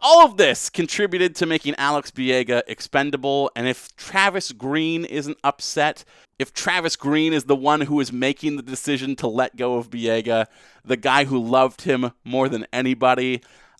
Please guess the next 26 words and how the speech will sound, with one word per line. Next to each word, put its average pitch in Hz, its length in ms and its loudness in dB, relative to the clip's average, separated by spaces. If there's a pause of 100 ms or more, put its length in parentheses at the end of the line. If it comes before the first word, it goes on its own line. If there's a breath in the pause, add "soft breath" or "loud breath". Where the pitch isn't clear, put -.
uh, 110 320 2
I 120 80 -2
think 135 260 -8
as - 120 -8
fans 113 400 -4
we 117 80 -16
can 113 160 -8
all 104 420 -2
be 101 500 -12
okay 98 600 -10
about 92 400 -10
it 90 160 -12
as 98 220 -12
well. 87 280 -10
He 107 160 -16
was 104 320 -14
l-, 113 160 -14 (300)
he 143 120 -10
was 143 160 -8
well-liked, 123 720 -2
fan 127 440 -8
favorite, 101 580 -6
might 104 220 -12
be 107 80 -16
pushing 101 460 -8
it 92 160 -12